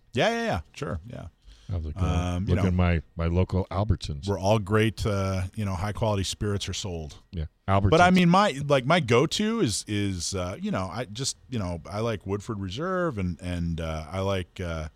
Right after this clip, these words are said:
Speaker 1: uh, uh,
Speaker 2: I like,
Speaker 1: Makers,
Speaker 2: I
Speaker 1: both
Speaker 2: like,
Speaker 1: bourbons.
Speaker 2: I like Jameson's.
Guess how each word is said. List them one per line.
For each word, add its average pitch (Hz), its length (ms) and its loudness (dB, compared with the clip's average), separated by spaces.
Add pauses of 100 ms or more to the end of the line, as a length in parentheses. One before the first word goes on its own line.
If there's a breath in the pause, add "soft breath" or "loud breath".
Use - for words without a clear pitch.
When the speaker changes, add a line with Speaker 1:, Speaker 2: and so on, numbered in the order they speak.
(580 soft breath)
Speaker 1:
uh, - 20 -10
uh, 78 460 -8 (120)
Speaker 2:
I 73 340 -10
like, 73 100 -8
Speaker 1:
Makers, 147 640 0
Speaker 2:
I - 40 2
Speaker 1:
both 123 100 4
Speaker 2:
like, - 100 -2
Speaker 1:
bourbons. 95 420 2
Speaker 2:
I 143 60 0
like 165 220 0
Jameson's. 92 520 0